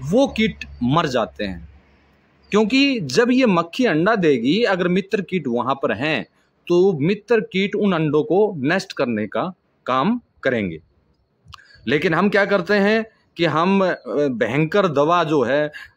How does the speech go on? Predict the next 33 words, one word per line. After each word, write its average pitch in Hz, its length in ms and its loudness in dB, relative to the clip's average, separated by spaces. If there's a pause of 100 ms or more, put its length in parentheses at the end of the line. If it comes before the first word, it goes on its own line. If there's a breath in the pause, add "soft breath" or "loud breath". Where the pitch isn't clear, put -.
जो 139 420 2
रासायनिक 156 480 0
pesticides 143 600 -2
जो 123 200 0
है, 127 220 -4 (380 soft breath)
उसका 160 260 -2
उपयोग 160 420 0
करते 127 280 -4
हैं, 165 140 -2
तरह-तरह 165 420 2
की 160 120 -4
pesticides 123 580 -4
का 123 120 -4
उपयोग 117 340 -6
करते 104 280 -6
हैं 151 80 -2
और 226 260 0
पेस्टिसाइड 185 640 0
से - 180 -4
ये 196 140 0
control 135 560 0
होता 117 260 -2
भी 101 100 -4
नहीं 92 260 -6
है। 82 80 -12 (460 soft breath)
जब 165 180 0
आप 180 100 2
first 185 340 -4
time 214 200 0
pesticides 190 560 -2
का 190 100 -2
उपयोग 185 380 0
करेंगे 185 400 2